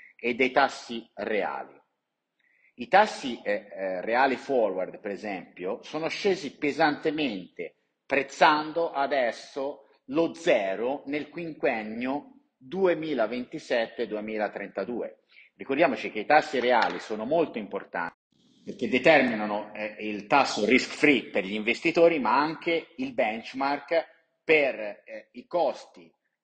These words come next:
di finanziamento, eh, per, per tutti noi. Più bassi sono, più è conveniente prendere a prestito.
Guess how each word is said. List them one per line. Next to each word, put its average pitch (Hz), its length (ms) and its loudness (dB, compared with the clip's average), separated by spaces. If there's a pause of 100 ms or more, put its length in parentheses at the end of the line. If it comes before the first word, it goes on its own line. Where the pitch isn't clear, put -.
di 101 240 -12
finanziamento, 123 1500 -6 (420)
eh, - 420 -20
per, 98 180 -12
per - 180 -12
tutti 107 260 -10
noi. 73 280 -10 (1300)
Più 135 180 0
bassi 170 440 4
sono, 120 800 -6 (880)
più 180 220 0
è 156 100 0
conveniente 131 1200 -4
prendere 107 440 -4
a 98 60 -6
prestito. - 640 -18